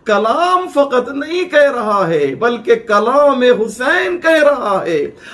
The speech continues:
और जो मासूम का कलाम होता है, वो भी मासूम हुआ करता है। ये हुरमुला अली असगर के फजाइल को बयान कर रहा है। "अल फजलो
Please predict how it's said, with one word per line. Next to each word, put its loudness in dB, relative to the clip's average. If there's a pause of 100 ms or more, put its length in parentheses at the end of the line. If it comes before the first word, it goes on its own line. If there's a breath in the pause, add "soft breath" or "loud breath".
(160 loud breath)
और 2
जो -2
मासूम -2
का -2
कलाम 0
होता 2
है, 0 (240 loud breath)
वो 2
भी 0
मासूम 2
हुआ 0
करता -6
है। -20 (1080 soft breath)
ये 4
हुरमुला 2 (480 loud breath)
अली 2
असगर -2
के 0
फजाइल 0
को 2
बयान 0
कर -2
रहा 0
है। 0
"अल -2
फजलो 0